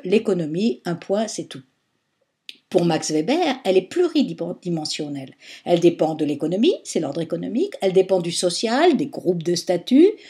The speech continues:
c'est l'ordre social, et elle dépend de l'ordre politique. La définition de la classe sociale.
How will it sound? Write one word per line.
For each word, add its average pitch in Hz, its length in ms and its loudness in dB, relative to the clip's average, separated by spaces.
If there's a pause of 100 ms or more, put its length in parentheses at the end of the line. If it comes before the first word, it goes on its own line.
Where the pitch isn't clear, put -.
(120)
c'est - 140 -12
l'ordre 160 320 -6
social, 180 500 -4 (160)
et 247 420 8
elle 180 120 -2
dépend 160 400 -2
de 202 100 -2
l'ordre 170 480 0
politique. - 640 -14 (1000)
La 196 120 6
définition 262 720 8
de 135 60 -2
la 127 80 -6
classe - 260 -12
sociale. - 420 -12